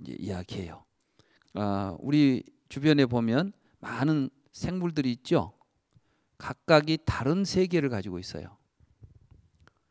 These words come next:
이 개는 우리와는 다른 세계에 삽니다. 그러니까 이제, 에, 개는 후각이 뭐 보니까 우리보다 후각 신경이 사십 배가 많다나?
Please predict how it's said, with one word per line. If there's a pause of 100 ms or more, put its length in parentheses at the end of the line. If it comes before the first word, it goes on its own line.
(460)
이 (280)
개는 (720)
우리와는 (240)
다른
세계에
삽니다. (800)
그러니까
이제, (440)
에,
개는 (460)
후각이 (520)
뭐
보니까
우리보다 (340)
후각
신경이
사십
배가
많다나?